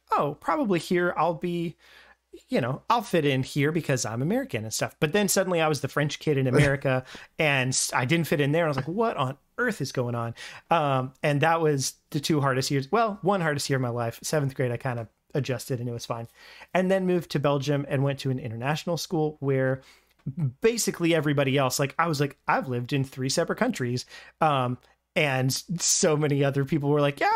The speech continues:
Speaker 1: I've lived in, like, twelve countries,"
Speaker 2: <laughs>
Speaker 1: and they're also twelve years old. So it's like, suddenly it wasn't a badge of honor anymore. It was just
Speaker 2: Hmm.
Speaker 1: kinda like, just one of those things that's just kinda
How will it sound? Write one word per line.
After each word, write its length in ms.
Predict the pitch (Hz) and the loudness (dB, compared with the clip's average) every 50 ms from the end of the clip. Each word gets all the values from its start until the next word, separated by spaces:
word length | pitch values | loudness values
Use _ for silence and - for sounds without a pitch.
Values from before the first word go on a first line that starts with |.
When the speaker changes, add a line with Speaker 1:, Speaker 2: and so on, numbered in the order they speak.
| 415 | 2
Speaker 1:
I've 60 | 403 370 | 2 0
lived 180 | 370 359 349 | 0 0 0
in, 80 | 381 339 | 0 0
like, 140 | 349 302 214 | 2 0 0
twelve 320 | - - 170 147 147 143 135 | 2 2 2 2 2 2 0
countries," 600 | - 147 147 143 143 170 165 147 147 196 - - | 0 0 2 4 4 4 6 6 6 6 4 4
Speaker 2:
<laughs> 20 | |
Speaker 1:
and 160 | - - 160 147 | 4 2 4 4
they're 220 | 147 143 147 - - | 2 0 -2 -2 -4
also 540 | 127 147 151 - - 160 147 147 151 147 - - - - | -2 -2 0 2 2 2 2 2 0 0 -4 -8 -16 -6
twelve 300 | - - 175 151 151 151 | -2 0 2 2 2 2
years 240 | 151 160 156 156 143 | 2 2 2 2 2
old. 300 | 156 143 143 143 139 135 | 2 2 2 2 0 0
So 160 | - 147 135 | 0 0 0
it's 120 | 135 135 - | 0 0 0
like, 220 | 151 139 135 135 - - - _ _ _ _ - | 0 0 -2 -4 -10 -20 -20 _ _ _ _ -10
suddenly 500 | - - - 185 180 185 196 202 190 180 | -4 0 2 2 2 2 2 2 2 2
it 80 | 151 | 2
wasn't 300 | 135 139 135 131 123 117 | 2 2 2 0 0 -4
a 40 | 113 | -6
badge 280 | 104 107 104 104 104 107 | -8 -10 -10 -10 -8 -6
of 100 | 110 - | -2 0
honor 220 | 135 151 160 160 | 0 2 2 2
anymore. 340 | 156 160 160 156 156 156 151 | 2 2 2 2 2 4 4
It 40 | 143 | 4
was 120 | 127 117 | 4 4
just 120 | 107 104 90 | 2 2 2
Speaker 2:
Hmm. 40 | 80 190 | 0 0
Speaker 1:
kinda 100 | 185 185 | 2 0
like, 160 | 180 180 - - _ _ _ - - - _ | 0 -2 -4 -10 _ _ _ -14 -14 -12 _
just 260 | - - 320 262 - - | -4 -2 0 0 0 2
one 160 | 214 220 220 | 2 2 2
of 80 | 214 185 | 2 2
those 320 | 208 202 196 202 - - | 2 2 2 0 0 -2
things 520 | - - 185 175 180 185 175 165 - - | 0 0 2 2 2 2 0 0 0 -2
that's 240 | - - 165 147 - | -4 -4 -4 -4 -4
just 280 | - - 175 165 - - | -4 -2 -2 -2 -2 0
kinda 400 | - 180 165 165 156 151 143 | 0 0 2 2 2 0 0